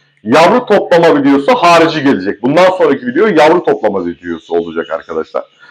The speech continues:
Şimdi ufaktan içeri geçeceğiz üretimhanemize.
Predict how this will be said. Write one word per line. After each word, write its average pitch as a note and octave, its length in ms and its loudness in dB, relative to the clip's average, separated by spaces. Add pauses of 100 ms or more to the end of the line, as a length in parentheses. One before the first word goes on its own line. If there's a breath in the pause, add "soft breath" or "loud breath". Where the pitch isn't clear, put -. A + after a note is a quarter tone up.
(220 soft breath)
Şimdi G#3 160 0
ufaktan G#3 460 2
içeri G3+ 260 0
geçeceğiz B2+ 420 0
üretimhanemize. B2 880 0